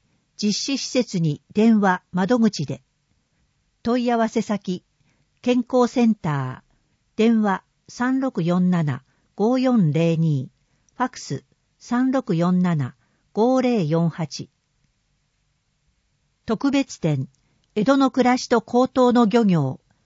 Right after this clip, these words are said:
ミュージアムトーク。特別展について職員が解説します。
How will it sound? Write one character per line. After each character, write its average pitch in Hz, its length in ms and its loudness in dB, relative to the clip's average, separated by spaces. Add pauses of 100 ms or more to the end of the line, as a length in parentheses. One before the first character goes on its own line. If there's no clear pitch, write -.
(260)
ミ 220 140 4
ュ 277 80 2
ー 262 40 -2
ジ 262 160 0
ア 262 100 4
ム 240 140 2
ト 226 240 0
ー - 20 -6
ク。 - 260 -10 (1040)
特 214 200 -4
別 294 280 -2
展 208 200 2
に 165 140 2
つ 220 140 -2
い 208 100 2
て 147 320 -6
職 202 340 -4
員 269 140 0
が 175 160 0
解 202 220 0
説 196 260 -2
し 185 140 -4
ま 170 160 0
す。 - 200 -20